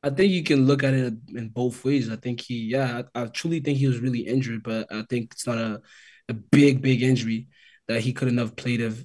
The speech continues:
if he had the money. If he had the money, I think he would have played, but with, with the injury, but considering that he didn't have the money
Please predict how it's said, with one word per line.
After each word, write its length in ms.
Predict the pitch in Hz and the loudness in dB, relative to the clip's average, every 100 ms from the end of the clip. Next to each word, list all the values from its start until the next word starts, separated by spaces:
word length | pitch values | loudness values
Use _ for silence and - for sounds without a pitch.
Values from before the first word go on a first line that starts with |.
| - | -8
if 200 | 117 - | -8 0
he 100 | 131 | 2
had 180 | 123 117 | 4 2
the 60 | 113 | 2
money. 320 | 127 123 120 | 4 4 2
If 120 | 127 | 2
he 100 | 175 | 6
had 200 | 175 170 | 6 6
the 100 | 151 | 4
money, 280 | 143 160 156 | 6 6 4
I 60 | - | 2
think 180 | 131 135 | 0 2
he 80 | 131 | 2
would 120 | 127 | 0
have 80 | 110 | -2
played, 400 | - 143 170 131 | 0 2 2 0
but 240 | 127 113 - _ _ _ _ - | 0 0 -6 _ _ _ _ -6
with, 380 | 127 156 147 135 | 6 6 6 6
with 180 | 175 147 | 6 8
the 120 | 170 | 6
injury, 320 | 180 175 208 | 6 6 4
but 340 | 139 135 123 - _ _ _ _ _ _ - | 4 4 2 -2 _ _ _ _ _ _ -8
considering 460 | 135 131 147 151 | -4 -2 2 2
that 80 | 135 | 2
he 120 | 117 123 | 2 0
didn't 240 | 135 135 | 2 2
have 200 | 135 139 | 2 0
the 80 | 139 | 2
money 440 | 135 143 156 143 | 2 4 0 -2